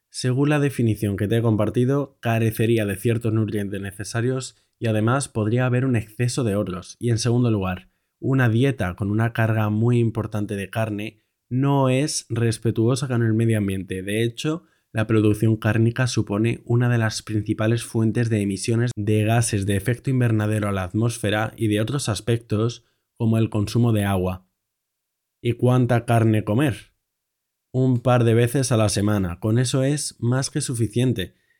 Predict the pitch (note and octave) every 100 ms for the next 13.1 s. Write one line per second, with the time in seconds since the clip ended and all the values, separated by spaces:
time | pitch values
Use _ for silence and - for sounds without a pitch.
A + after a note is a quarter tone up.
0 | _ G#2 G#2+ G#2+ A#2+ A#2 - F#2+ - A2+
1 | C#3 C#3 - C3+ B2+ A2 F#2+ F2 - _
2 | A2 A2 B2 - F#2 - A2+ G2 F#2 A2+
3 | B2 B2 G2 G2 A2+ A#2 C3+ C3+ _ _
4 | _ G#2+ G2+ F#2 G2 G#2+ A2+ A#2 G#2 -
5 | A2+ A2+ G#2 G2+ G2 G#2 A2 B2 D3+ -
6 | _ _ - G2+ G2+ A2+ G2+ - _ A2+
7 | G#2 G#2 G2 G2 A#2+ C3 A#2 A2+ A#2 B2
8 | A#2 G#2+ G#2 - - A2+ B2+ B2 B2 A2+
9 | G#2+ G#2 A#2 A#2 G2+ G2 G2 A#2+ G#2+ F2+
10 | F#2 F#2+ F2+ - - _ _ _ _ _
11 | _ _ _ _ _ _ C3+ D#3 D#3 C3+
12 | A#2 - G2 - A2+ A2 G#2+ A#2+ C3 D3